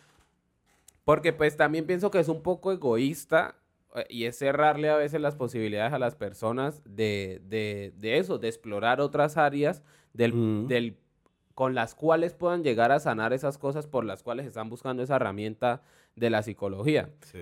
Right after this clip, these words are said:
Speaker 1: Ojo, no estoy diciendo que esté mal.
Speaker 2: No, y
Speaker 1: Ni
Speaker 2: no se está
Speaker 1: estoy,
Speaker 2: satanizando la
Speaker 1: claro,
Speaker 2: psicología.
Speaker 1: ni estoy, ni tampoco quiero que ojalá piensen de que estoy invitando a la gente a que no vayan a terapia.
Speaker 2: No, y además que, que, bueno, uno de los factores que yo creo que influyen también en que,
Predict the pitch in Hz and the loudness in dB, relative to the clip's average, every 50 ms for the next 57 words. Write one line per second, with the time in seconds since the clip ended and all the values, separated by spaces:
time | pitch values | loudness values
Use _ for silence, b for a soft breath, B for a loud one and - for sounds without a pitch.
0 | 85 123 156 175 180 143 110 110 120 131 131 131 - 156 151 151 151 151 151 170 | 2 2 2 4 4 0 0 0 -2 -2 -4 0 4 4 4 4 2 -2 -2 0
1 | 170 170 175 180 190 196 - 127 - - - 92 98 107 127 131 120 98 - _ | -2 -2 -2 -4 -6 -6 -6 -8 -10 -10 -14 -16 -6 -2 0 0 0 -2 -6 _
2 | _ _ _ _ _ _ _ _ - 170 208 220 190 - 160 - 190 175 170 190 | _ _ _ _ _ _ _ _ 2 2 4 6 8 8 8 8 8 8 8 8
3 | 180 - - 151 156 170 156 139 135 - 151 151 151 160 160 156 165 175 175 151 | 8 10 8 8 8 6 6 6 4 6 6 6 6 8 8 8 8 8 8 8
4 | 127 110 - 127 127 120 120 151 156 139 - - - - 147 147 147 151 151 151 | 6 6 6 8 8 8 8 8 8 8 6 4 2 2 4 4 4 4 2 -2
5 | 143 147 147 147 139 135 135 120 139 135 147 160 160 165 165 156 160 160 147 120 | -2 -2 0 2 2 2 2 2 0 0 0 0 0 0 0 -2 0 0 -2 0
6 | 135 135 135 139 - 147 147 147 147 156 143 143 135 127 110 101 - 123 123 131 | 2 2 2 2 2 0 -2 -2 0 -2 -2 -2 -2 -4 -6 -4 -2 0 0 2
7 | 131 120 87 107 110 113 127 127 117 110 113 98 - 127 131 - 123 107 110 110 | 0 0 0 -2 -2 0 0 0 0 0 -2 -4 -4 -4 -4 -4 -6 -6 -4 -4
8 | 110 120 123 123 127 131 131 127 - 107 98 101 110 110 - 143 143 139 - _ | -2 0 0 0 0 0 -2 -2 -4 -4 -4 -2 -4 -4 -2 -6 -6 -6 -8 _
9 | - 120 135 160 165 151 135 117 113 113 113 113 117 113 - 151 156 156 123 - | 0 2 6 6 8 8 8 6 6 4 4 2 0 0 2 0 0 0 0 0
10 | - 139 135 143 143 131 110 120 139 143 156 160 151 135 - 120 104 95 - 107 | 0 2 4 4 4 2 2 2 2 4 6 6 6 6 4 0 -4 -4 -4 -4
11 | 110 135 - - 107 98 98 98 - 117 120 135 135 117 104 92 - 104 107 117 | -4 -4 -4 -4 -4 -4 -4 -4 0 0 0 2 2 -2 -6 -4 -2 -2 -2 0
12 | 120 110 95 98 98 104 113 110 - 113 101 98 92 87 65 - _ _ | 0 -2 -2 -2 -2 -4 -4 -4 -4 -4 -4 -2 -4 -6 -8 -14 _ _